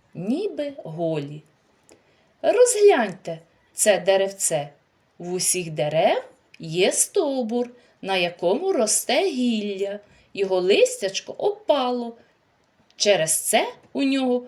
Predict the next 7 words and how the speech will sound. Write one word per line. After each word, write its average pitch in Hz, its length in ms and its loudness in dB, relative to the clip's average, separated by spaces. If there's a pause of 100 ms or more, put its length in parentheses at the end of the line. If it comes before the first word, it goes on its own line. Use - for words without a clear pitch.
(200)
голі 330 420 0
гіллячки, 165 840 0 (280)
але 190 420 4
вони 311 340 -2 (260)
притрушені 202 760 -2
снігом. 269 600 -2 (440)
Друзі, 190 640 -2